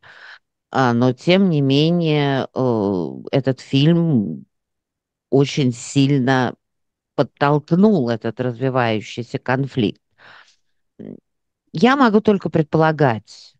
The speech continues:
что, скорее всего, это всё-таки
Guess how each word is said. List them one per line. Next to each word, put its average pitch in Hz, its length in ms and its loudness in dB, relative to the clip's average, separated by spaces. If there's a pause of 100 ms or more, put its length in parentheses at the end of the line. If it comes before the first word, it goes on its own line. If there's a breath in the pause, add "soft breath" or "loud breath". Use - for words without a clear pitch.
что, - 320 -6
скорее 143 380 2
всего, 170 420 0
это - 320 -2
всё-таки 180 920 -2